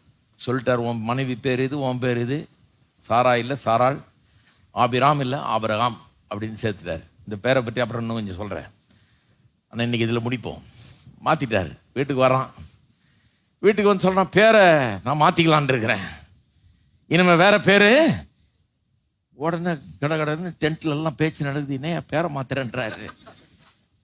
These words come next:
அவன், "இதுதான் நம்ம ஊர் மாதிரி தானே, ஈஸ்-, ஈஸ்டர்ன் கல்ச்சர், கிழக்கத்திய கலாச்சாரம், ஏன் பேரை மாத்துறாரு?" ஒருத்தன் சொல்றான், "ஆமாய்யா, அந்த பேரே பிரச்சனை தான், அதனால தான் பாவம் அவருக்கு பிரச்சனையா இருந்தது இத்தனை வருஷமா.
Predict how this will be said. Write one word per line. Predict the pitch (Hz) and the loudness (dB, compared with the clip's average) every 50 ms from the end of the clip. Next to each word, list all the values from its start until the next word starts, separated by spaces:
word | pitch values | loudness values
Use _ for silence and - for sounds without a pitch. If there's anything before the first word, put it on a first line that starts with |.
| _ _ _ - | _ _ _ 0
அவன், | 170 208 226 233 226 233 240 226 202 | 2 4 4 4 4 4 2 0 0
"இதுதான் | 190 196 185 185 185 254 226 220 | 0 -2 -2 -2 0 0 2 2
நம்ம | 226 233 233 | 0 0 0
ஊர் | 233 233 | -2 0
மாதிரி | 226 226 226 214 196 | 2 2 2 2 2
தானே, | 214 202 196 185 147 160 180 | 2 2 2 0 0 -2 0
ஈஸ்-, | 220 240 214 - - - | 0 0 0 -2 -4 -6
ஈஸ்டர்ன் | - 233 262 226 - - - 220 208 | 0 2 2 2 2 2 0 0 2
கல்ச்சர், | - 180 170 160 - - - - - - - - - - _ _ _ _ _ _ _ _ _ _ _ _ _ - | 4 4 4 4 2 -2 -6 -6 -6 -12 -16 -18 -18 -18 _ _ _ _ _ _ _ _ _ _ _ _ _ 4
கிழக்கத்திய | 214 233 185 202 220 214 - 208 196 | 4 4 4 4 0 2 2 0 2
கலாச்சாரம், | - 190 202 196 196 196 - 185 170 147 120 - | 4 4 4 4 4 4 4 2 4 2 0 -2
ஏன் | - 233 247 | -2 -2 -2
பேரை | - 196 190 190 190 190 | 0 0 0 0 2 0
மாத்துறாரு?" | 196 190 - 196 202 202 208 220 226 214 175 - - - - _ _ _ - - | 0 0 4 4 4 6 6 6 4 4 2 -2 -6 -20 -20 _ _ _ -4 -2
ஒருத்தன் | 165 165 139 160 160 160 | -2 -2 -2 -2 0 0
சொல்றான், | 160 156 160 156 139 117 101 113 | 0 2 2 0 0 -2 -6 -6
"ஆமாய்யா, | 139 165 175 165 151 143 | -6 -4 -2 -2 -2 -2
அந்த | 120 113 - | -4 -6 -2
பேரே | - 156 165 160 165 | 0 2 2 2 2
பிரச்சனை | 160 - 151 147 - - 147 151 | -2 -2 -4 -6 -4 -4 -4 -2
தான், | 147 143 135 131 | -2 -2 -2 -2
அதனால | 139 143 143 143 143 | 0 0 0 0 0
தான் | 139 143 117 | 0 -2 0
பாவம் | 110 135 143 143 143 139 | 2 2 2 2 2 0
அவருக்கு | 127 127 123 117 117 110 95 87 - _ _ _ _ _ _ _ - - | -2 -2 -4 -4 -6 -6 -8 -8 -12 _ _ _ _ _ _ _ -12 -6
பிரச்சனையா | - 151 - - 165 170 151 | -4 -4 0 0 2 4 4
இருந்தது | 143 135 127 151 139 127 | 2 2 2 0 0 0
இத்தனை | 123 107 - 143 139 | -2 -2 -2 0 0
வருஷமா. | 135 127 - - 151 143 127 113 | 0 0 -2 -4 -4 -2 -2 -4